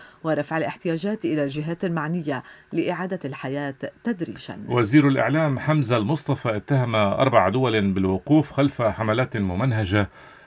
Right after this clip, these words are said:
Speaker 2: لنشر خطاب طائفي وتأجيج الأوضاع في سوريا عبر أخبار زائفة وخطاب مزيف يستثمر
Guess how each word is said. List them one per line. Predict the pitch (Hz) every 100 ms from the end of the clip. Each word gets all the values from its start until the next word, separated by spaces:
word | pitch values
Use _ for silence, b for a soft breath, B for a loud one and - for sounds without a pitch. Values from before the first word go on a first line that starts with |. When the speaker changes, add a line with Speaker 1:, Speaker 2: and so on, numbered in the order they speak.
| -
Speaker 2:
لنشر | 110 120 - 131
خطاب | 131 131 156 135 110
طائفي | 117 113 98 151 127
وتأجيج | 104 98 117 101 113
الأوضاع | 104 110 104 117
في | -
سوريا | 107 165 143 87
عبر | 82 90 95 107
أخبار | - 113 110 90
زائفة | 85 123 131 - 120 - B B B B B -
وخطاب | 139 139 135 175 143
مزيف | 127 120 104 139 95 80
يستثمر | 98 - 143 - 123 101